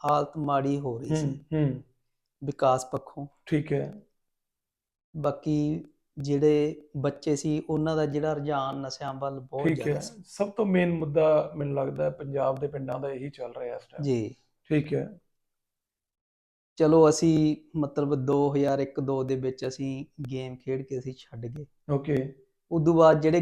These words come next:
Speaker 1: ਗਰਾਊਂਡ ਸੀਗਾ ਖਾਲੀ ਹੋ ਗਿਆ ਬਿਲਕੁਲ।
Speaker 2: ਓਕੇ, ਓਕੇ। ਜਿਹੜੇ ਪਲੇਗਰਾਊਂਡ ਪਿੰਡ ਦਾ, ਖੇਡਾਂ ਵਾਲਾ ਮੈਦਾਨ
Speaker 1: ਖੇਡਾਂ
Speaker 2: ਸੀਗਾ।
Speaker 1: ਵਾਲਾ ਮੈਦਾਨ ਖਾਲੀ
Speaker 2: ਠੀਕ
Speaker 1: ਹੋ
Speaker 2: ਹੈ।
Speaker 1: ਗਿਆ ਸੀਗਾ।
Speaker 2: ਹੂੰ।
Speaker 1: ਮਤਲਬ ਕ੍ਰਿਕਟ ਵਾਲੇ ਮੁੰਡੇ ਸੀਗੇ, ਜਿੰਨੇ ਉਹ ਪੁਰਾਣੇ ਸੀਗੇ,
Speaker 2: ਹੂੰ।
Speaker 1: ਬਸ ਓਨੇ ਕੀ ਜਾਂਦੇ ਸੀਗੇ।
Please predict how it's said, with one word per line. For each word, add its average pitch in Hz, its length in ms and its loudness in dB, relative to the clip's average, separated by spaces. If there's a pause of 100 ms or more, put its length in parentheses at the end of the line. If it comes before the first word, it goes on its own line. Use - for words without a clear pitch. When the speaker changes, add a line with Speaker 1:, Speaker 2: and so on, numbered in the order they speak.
Speaker 1:
ਗਰਾਊਂਡ 143 540 4
ਸੀਗਾ 147 400 0 (120)
ਖਾਲੀ 143 320 -2
ਹੋ 131 120 -4
ਗਿਆ 117 120 -6
ਬਿਲਕੁਲ। 139 260 -6
Speaker 2:
ਓਕੇ, 143 280 0
ਓਕੇ। 139 340 -2 (640)
ਜਿਹੜੇ 170 240 6
ਪਲੇਗਰਾਊਂਡ 180 600 8
ਪਿੰਡ 143 220 -2
ਦਾ, 135 140 -2
ਖੇਡਾਂ 185 360 6
ਵਾਲਾ 151 140 4
ਮੈਦਾਨ 135 260 0
Speaker 1:
ਖੇਡਾਂ 147 80 4
Speaker 2:
ਸੀਗਾ। 139 220 0
Speaker 1:
ਵਾਲਾ 135 180 2
ਮੈਦਾਨ 131 380 -4
ਖਾਲੀ 127 280 -10
Speaker 2:
ਠੀਕ 151 80 0
Speaker 1:
ਹੋ 127 100 -4
Speaker 2:
ਹੈ। 120 100 -2
Speaker 1:
ਗਿਆ 120 80 -8
ਸੀਗਾ। 131 260 -18 (220)
Speaker 2:
ਹੂੰ। 143 160 -4 (640)
Speaker 1:
ਮਤਲਬ 147 300 -2
ਕ੍ਰਿਕਟ 151 380 2
ਵਾਲੇ 147 160 6
ਮੁੰਡੇ 135 340 0
ਸੀਗੇ, 135 240 0
ਜਿੰਨੇ 143 360 2
ਉਹ 143 180 2
ਪੁਰਾਣੇ 135 360 -6
ਸੀਗੇ, 139 360 -6 (180)
Speaker 2:
ਹੂੰ। 143 240 -2 (120)
Speaker 1:
ਬਸ 151 160 0
ਓਨੇ 165 280 4
ਕੀ 165 120 0
ਜਾਂਦੇ 135 360 4
ਸੀਗੇ। 147 300 0